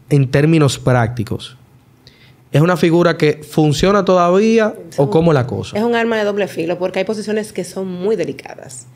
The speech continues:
Speaker 1: Ok.
Speaker 2: que manejan información muy delicada. Sabemos que hay lugares donde tú firmas acuerdos de confidencialidad y demás, pero de verdad, la gente, eh, en un momento de molestia, ¿tú crees que puede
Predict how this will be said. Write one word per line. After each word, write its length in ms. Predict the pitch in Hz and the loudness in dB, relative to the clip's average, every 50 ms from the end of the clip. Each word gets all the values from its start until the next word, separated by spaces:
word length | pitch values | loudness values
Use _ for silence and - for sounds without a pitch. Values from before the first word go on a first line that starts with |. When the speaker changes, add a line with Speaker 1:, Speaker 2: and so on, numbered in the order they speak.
| - 151 | -4 -4
Speaker 1:
Ok. 300 | 135 - 107 95 95 113 | -2 -2 -2 -6 -4 -2
Speaker 2:
que 120 | 185 180 | -2 -2
manejan 320 | 185 185 190 190 214 226 | 0 -2 -2 -2 -2 -2
información 560 | 220 214 214 220 208 202 196 185 - 190 185 190 | -2 -2 -2 -2 -2 -2 -4 -4 -4 -6 -4 -4
muy 100 | 190 185 | -2 -2
delicada. 520 | 185 180 175 - - - 123 127 135 165 | -2 -4 -4 -6 -8 -10 -8 -6 -8 -4
Sabemos 380 | - 196 190 202 208 233 247 247 | -2 0 0 0 0 0 -2 0
que 200 | 220 196 185 185 | 0 0 0 2
hay 200 | 185 196 196 202 | 0 0 0 0
lugares 340 | 214 196 190 190 196 208 | 0 0 0 0 0 0
donde 160 | 202 185 180 175 | -2 -2 -4 -4
tú 100 | 190 175 | -4 -4
firmas 300 | - 185 180 180 180 185 | -4 -4 -4 -4 -4 -6
acuerdos 340 | - - 170 170 175 170 | -6 -4 -4 -4 -2 -2
de 80 | 170 165 | -4 -4
confidencialidad 880 | - 180 170 175 - 180 175 170 160 170 160 160 165 156 151 165 165 175 | -4 -6 -6 -4 -4 -4 -4 -4 -4 -4 -4 -4 -4 -4 -4 -4 -4 -2
y 60 | 175 | -2
demás, 420 | 165 160 147 143 139 143 143 - - | -4 -4 -4 -6 -8 -8 -12 -10 -8
pero 340 | 160 147 147 151 139 - - - - - - _ _ _ _ - - - - - - _ - | -8 -6 -6 -6 -8 -8 -12 -18 -20 -20 -20 _ _ _ _ -20 -20 -20 -20 -20 -20 _ -8
de 80 | 220 | -4
verdad, 320 | 233 311 294 208 170 180 185 | -4 -2 -2 -4 -4 -4 -4
la 100 | 175 180 | -4 -4
gente, 880 | 196 190 196 202 214 233 214 196 180 170 170 165 156 156 - - - | -4 -4 -4 -2 -2 -2 -2 -2 -2 -4 -4 -8 -10 -10 -12 -8 -10
eh, 60 | 180 175 | -8 -6
en 140 | 185 190 190 | -4 -4 -4
un 100 | 196 202 | -2 -2
momento 380 | 220 226 226 220 226 220 226 226 | -2 -2 0 -2 -2 -2 -2 -2
de 80 | 220 | 0
molestia, 680 | 214 220 214 208 214 202 175 175 - - 160 156 139 165 - - - - - - _ _ _ | 0 0 0 0 0 0 -2 -4 -4 -4 -4 -4 -4 -10 -14 -20 -20 -20 -20 -20 _ _ _
¿tú 160 | - 196 185 | -8 -8 -6
crees 320 | - 208 214 220 214 - | -4 -4 -4 -4 -4 -4
que 300 | - 226 220 220 - - - - - - | -4 -4 -4 -4 -6 -18 -20 -20 -8 -4
puede 540 | 208 196 208 220 220 220 214 196 - - | -2 -2 0 0 0 0 -2 -2 -6 -12